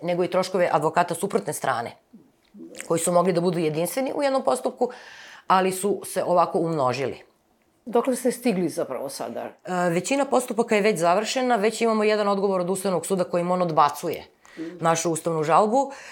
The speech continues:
Speaker 1: Ustavni sud ide dalje i objašnjava kako je to neophodno u demokratskom društvu, jer je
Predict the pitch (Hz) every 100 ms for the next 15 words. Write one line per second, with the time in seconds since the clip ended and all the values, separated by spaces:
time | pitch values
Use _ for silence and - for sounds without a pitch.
0 | - - 220 220 226 220 220 220 196 190
1 | 247 269 240 208 202 202 226 180 175 180
2 | 175 180 156 165 156 151 170 165 165 151
3 | 151 160 165 170 165 151 226 226 220 202
4 | 196